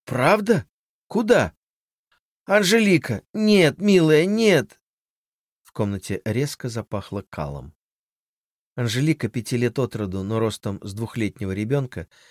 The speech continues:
извивалась на пластиковом пеленальном столике в углу обшарпанной гостиной Эллен.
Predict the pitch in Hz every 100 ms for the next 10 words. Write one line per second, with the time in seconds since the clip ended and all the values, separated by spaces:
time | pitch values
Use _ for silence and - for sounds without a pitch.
0 | _ _ - 123 110 120 123 143 120 -
1 | 120 - 127 127 - 107 104 98 95 104
2 | 104 110 104 98 - - 127 107 - 82
3 | - - _ - 113 117 120 131 117 107
4 | - 113 - 104 107 101 95 - 95 90
5 | 92 - 87 85 69 -